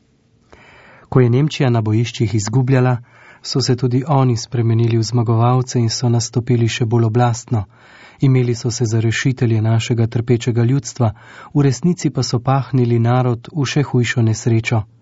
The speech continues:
Kdo drugi je kriv tolikega trpljenja, zločinov in mučeniških umorov?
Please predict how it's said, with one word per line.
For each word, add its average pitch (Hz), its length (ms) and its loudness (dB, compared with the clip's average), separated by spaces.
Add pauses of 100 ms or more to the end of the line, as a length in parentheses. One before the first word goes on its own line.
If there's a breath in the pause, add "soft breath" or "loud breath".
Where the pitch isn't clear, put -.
(480 loud breath)
Kdo 135 260 2
drugi 147 400 0
je 110 160 0
kriv 123 260 0
tolikega 117 540 0
trpljenja, 120 840 0
zločinov 113 640 0
in 113 100 2
mučeniških 113 720 0
umorov? 113 420 2